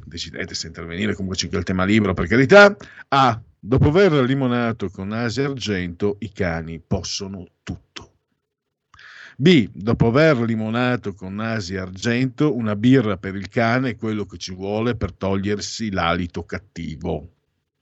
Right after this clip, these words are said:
C, dopo aver limonato con Asia Argento, una sbronza di birra è quel che ci vuole al cane per dimenticare.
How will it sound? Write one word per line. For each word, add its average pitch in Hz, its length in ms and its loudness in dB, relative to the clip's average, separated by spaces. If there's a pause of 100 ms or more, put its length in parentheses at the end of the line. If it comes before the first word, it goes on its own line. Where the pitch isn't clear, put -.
(960)
C, 156 380 6
dopo 135 240 4
aver 185 220 4
limonato 139 580 0
con 104 180 -10
Asia 117 260 -2
Argento, 151 520 -2
una 117 140 -4
sbronza 127 500 2
di 120 140 -4
birra 110 320 -2
è 104 80 -8
quel 107 160 -6
che - 120 -14
ci 104 160 -8
vuole 85 360 -2
al 87 120 -4
cane 80 440 -4
per 90 180 -10
dimenticare. 82 1000 -16